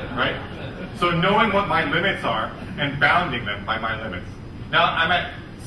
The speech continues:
eight ten, which is, I think is when I said I was gonna stop. There's a question and answer period. We've had lots of questions. So I'm wondering if you guys give me permission to end. Can I do a few more slides to get permission? Okay. So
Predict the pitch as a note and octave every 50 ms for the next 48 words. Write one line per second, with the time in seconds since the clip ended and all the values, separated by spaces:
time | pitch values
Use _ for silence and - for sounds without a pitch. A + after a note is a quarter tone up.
0 | - - - - - - - F3 F3+ - - - - - D3 C#3+ - D3+ D3 D3
1 | D3 E3 E3+ D3+ D3 - D#3 D3 C#3 C#3+ D#3 D3+ D3+ C#3+ C#3+ D3 D3 D3 - -
2 | C#3+ C#3 - - - - - - - - - - C#3+ D3+ D3+ - - F#3 F3+ F3
3 | F3 E3 E3 D#3+ D#3+ E3 D#3 C3 D3 D3 C#3 C3 C3+ D3+ D3+ C#3+ C#3+ D3 D3 C#3+
4 | - - - - D3 D3 D3 - - - - - - - - - - - - C#3
5 | C3+ C3+ C#3 D3+ D3+ D3+ C#3+ - - C#3 C3+ C3 - C3+ C3 C3+ B2 B2 C3 B2+
6 | B2+ B2 A#2 A#2 - A#2 A2 - - A#2+ A2+ G2+ G2 - - - - - - -
7 | - - - - - - - - - - - - - - - - - - C3+ B2
8 | A#2+ A#2+ A#2+ A#2+ - - C3+ C3+ C3 C3+ C3 B2 B2 A#2+ A#2+ A#2+ A#2+ A#2+ - -
9 | - - A2+ A2+ G#2+ G#2+ - - - - - - - - - - - - - -
10 | - - - - - - - - - - - - D#3 D#3